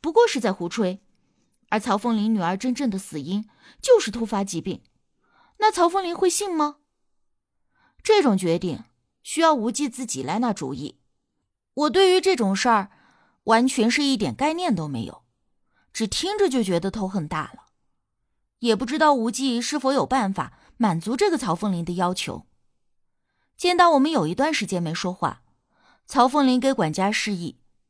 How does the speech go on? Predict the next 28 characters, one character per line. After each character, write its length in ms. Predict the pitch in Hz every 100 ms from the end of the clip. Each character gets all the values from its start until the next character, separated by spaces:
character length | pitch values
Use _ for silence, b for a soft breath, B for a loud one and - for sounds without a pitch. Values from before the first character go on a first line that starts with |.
| b b b
管 180 | 233 214
家 160 | 254 262
立 160 | 262
刻 160 | 240 240
就 140 | 240
将 200 | 226 233
一 100 | 233
张 200 | 220 220
银 160 | 214 220
行 200 | 214 233
卡 340 | - 127 b b _
推 180 | - 392
到 140 | 427
了 100 | 277
我 120 | 170
们 120 | 135
的 100 | 135
面 220 | 175 180 156
前。 360 | - 110 - _ _ _ _ _ _ _ _ _ _ _ _ _
我 120 | 240
疑 140 | 254 247
惑 160 | 381
地 100 | 392
看 200 | 320 294
着 80 | 214
曹 180 | 196 185
凤 220 | 185 208
林， 220 | 170 156